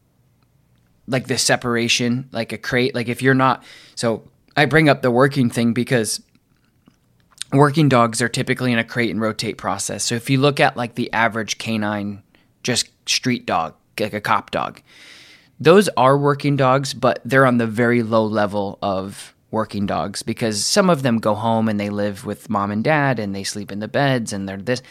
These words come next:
Some of them don't. But I'm just saying, when it, when you have a spectrum of working dogs and the seriousness of what they can be, the, those types of dogs are on the very lower end of that because they also are kind of like a dual purpose,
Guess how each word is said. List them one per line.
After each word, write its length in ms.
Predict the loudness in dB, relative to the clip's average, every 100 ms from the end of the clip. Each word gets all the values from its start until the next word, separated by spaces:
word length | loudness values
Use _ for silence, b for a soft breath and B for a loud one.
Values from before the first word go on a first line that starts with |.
| B
Some 160 | B 2
of 100 | 2
them 120 | 2 0
don't. 360 | 0 -2 -4 _ b b b b
But 120 | 0
I'm 100 | 2
just 220 | 2 0 0
saying, 320 | 0 0 0
when 100 | -2
it, 120 | -4
when 120 | -2
you 120 | 0 0
have 160 | -2
a 40 | 0
spectrum 540 | 0 0 0 -2 -2
of 160 | -2 -4
working 340 | -6 -2 0
dogs 380 | 4 4 2 -2
and 100 | -4
the 60 |
seriousness 720 | -2 0 0 -2 -2 -2 -4 -6
of 140 | -4
what 200 | -4 -4
they 120 | -6
can 180 | -6 -6
be, 380 | -4 -4 -4 -8 b b b b b b b _ _ _ _ _ _ _ _ -12
the, 540 | 0 4 6 4 0 -4
those 320 | 2 2 4
types 240 | 0 0
of 100 | -2
dogs 320 | 0 -2 -2 -4
are 100 | -4
on 100 | -4
the 80 |
very 260 | -4 -4 -4
lower 360 | -4 -2 -2 -2
end 240 | -2 -2
of 120 | -2
that 320 | 0 2 0 -8 _ _ B B B B B
because 340 | -2 -2 0
they 100 | 2
also 400 | 4 4 2 2
are 100 | 0
kind 180 | -2 -4
of 100 | -4
like 100 | -4
a 60 | -4
dual 240 | -4 -4
purpose, 680 | -4 -6 -6 -4 -4 -4 -6